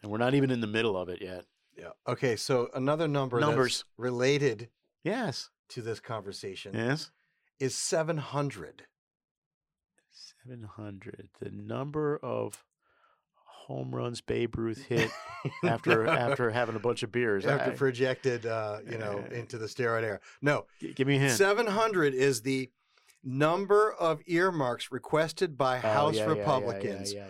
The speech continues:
Speaker 1: yeah.
Speaker 2: More than one hundred and eight Republicans
Speaker 1: On the infrastructure thing?
Speaker 2: ha-, no, earmarks for the appropriation bill.
Speaker 1: Yeah,
Speaker 2: The
Speaker 1: yeah, yeah.
Speaker 2: earmarks are back.
Speaker 1: Yeah, well, they have to. They have to.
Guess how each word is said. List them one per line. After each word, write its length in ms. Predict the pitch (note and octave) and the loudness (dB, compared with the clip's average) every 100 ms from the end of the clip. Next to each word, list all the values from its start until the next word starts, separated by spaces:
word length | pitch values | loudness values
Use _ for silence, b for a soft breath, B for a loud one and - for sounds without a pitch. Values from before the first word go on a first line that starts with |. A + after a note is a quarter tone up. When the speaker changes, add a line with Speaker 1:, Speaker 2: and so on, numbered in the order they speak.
| G2 | -12
Speaker 1:
yeah. 100 | G2+ | -2
Speaker 2:
More 260 | C#3 D3 | 2 2
than 220 | C#3 C#3+ B2+ | 2 0 0
one 260 | B2+ E3+ | 0 0
hundred 500 | G#3 F3+ F#3+ F#3 F#3+ | -2 -2 0 2 2
and 180 | F#3 F#3 - | 2 0 -2
eight 280 | F3 D#3 - | 0 0 0
Republicans 1040 | A#2+ - G#2+ F#2+ G2 G#2 G2+ C3+ F3 - - | -6 -2 -4 -2 -6 -6 -6 -6 -10 -14 -10
Speaker 1:
On 80 | C3 | -6
the 100 | A#2 | -4
infrastructure 500 | C3 C#3+ - D3+ E3+ | -2 -4 -4 -6 -6
thing? 120 | D#3+ | -6
Speaker 2:
ha-, 120 | E3 B2 _ | -4 -4 _
no, 200 | D3+ C#3+ C3 | -2 -2 0
earmarks 480 | D3 E3 D3 B2 - | 0 2 2 0 -4
for 180 | - A#2 | -6 -4
the 100 | G#2+ | -4
appropriation 720 | - A2 G#2+ G#2 G#2+ - F2 | -4 -6 -2 -2 -2 -6 -12
bill. 340 | D2+ - - _ | -16 -20 -20 _
Speaker 1:
Yeah, 120 | D#3 F3 | 0 2
Speaker 2:
The 40 | |
Speaker 1:
yeah, 40 | F3+ | 6
yeah. 60 | |
Speaker 2:
earmarks 420 | D3+ C#3+ C3 A#2 | 4 4 0 -2
are 80 | A2 | -4
back. 460 | F2+ F#2 E2+ - - - | -4 -8 -8 -14 -20 2
Speaker 1:
Yeah, 160 | E3 | 4
well, 160 | E3+ E3 | 6 4
they 80 | D#3+ | 4
have 280 | E3+ F#3+ - | 0 -4 -6
to. 260 | F#2+ G2+ | -10 -2
They 100 | C#3 C3+ | 0 0
have 280 | F3+ F#3 - | 0 -6 -10
to. 200 | - | -14